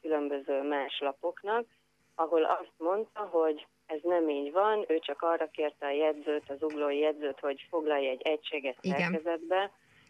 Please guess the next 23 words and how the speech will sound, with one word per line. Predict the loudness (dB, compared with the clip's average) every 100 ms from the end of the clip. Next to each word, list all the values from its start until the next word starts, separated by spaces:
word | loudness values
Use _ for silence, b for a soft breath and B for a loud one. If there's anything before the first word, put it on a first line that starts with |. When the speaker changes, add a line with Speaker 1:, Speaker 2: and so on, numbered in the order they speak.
| b _ _ _ _ _ -2
Speaker 1:
de | 4 6 6 4 2
ott | 2 2
van, | 0 2 0 -4 -2
tehát | -2 -2 _
benyújtotta | -2 2 4 2 0 -2 0
a | 2
nevével. | 4 2 2 0 0 -2 -2 -6 _
Tehát | -12 _ 2
az | 2 4
lehet, | 4 4 2 2
hogy | 0 4
a | 6
jegyző | 6 4 2 2
ezt | 2 0
megírta, | 2 4 2 2 0
és | -2 -2
Horváth | 2 4 4 0 0
úr | 0
benyújtotta | 2 2 2 -2 -4 -2 0
anélkül, | 2 4 2 2 0
hogy | 0 0
átolvasta | 0 0 0 0 2 0 -2 -2 -2
volna, | 0 0 0 0